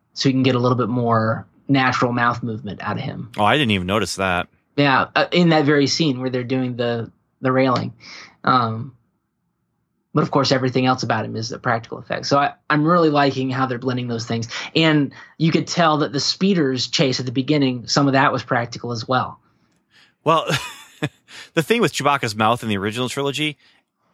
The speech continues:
Speaker 2: it's like a hand puppet.
Speaker 1: Right, yeah.
Speaker 2: You know, I mean, it's just his
Speaker 1: <laughs>
Speaker 2: chin is moving up and down, and that thing is moving up and down.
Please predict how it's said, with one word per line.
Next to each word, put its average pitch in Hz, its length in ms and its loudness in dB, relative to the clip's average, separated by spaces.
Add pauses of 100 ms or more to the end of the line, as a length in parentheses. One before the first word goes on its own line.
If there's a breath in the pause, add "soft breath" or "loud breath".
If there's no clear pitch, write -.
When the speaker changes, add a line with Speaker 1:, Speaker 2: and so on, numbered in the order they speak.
Speaker 2:
it's 180 260 0
like 143 140 2
a 113 80 -2
hand 107 280 -2
puppet. 85 300 -8 (360)
Speaker 1:
Right, 139 280 -2
yeah. 143 220 -2
Speaker 2:
You 156 80 0
know, 131 80 2
I 131 60 2
mean, 135 140 0
it's 135 100 0
just 151 200 -2
his 147 360 0
Speaker 1:
<laughs> 180 40 -2
Speaker 2:
chin 175 280 2
is 135 120 0
moving 135 300 2
up 131 140 2
and 120 80 -4
down, 123 260 2
and 117 80 0
that 117 140 0
thing 117 100 -2
is 104 100 -2
moving 104 320 0
up 98 140 -6
and 98 100 -12
down. 107 140 -8